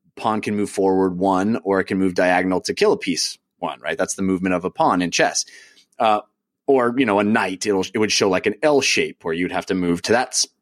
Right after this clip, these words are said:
excuse me, to that spot. Um, but, uh, the Duke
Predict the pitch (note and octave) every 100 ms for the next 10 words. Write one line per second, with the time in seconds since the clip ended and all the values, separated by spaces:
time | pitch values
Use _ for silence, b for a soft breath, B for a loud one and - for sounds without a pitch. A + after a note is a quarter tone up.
0 | A#2 - - F2 - - D3 C3+ - G#2
1 | B2+ - D#3 - _ B B B - B2
2 | A#2+ A2 - _ _ _ _ _ _ _
3 | _ _ _ - b b b b b -
4 | F3+ C3 B2+ - - D3 C3+ C3 C3+ G3+
5 | C#4+ G#3+ -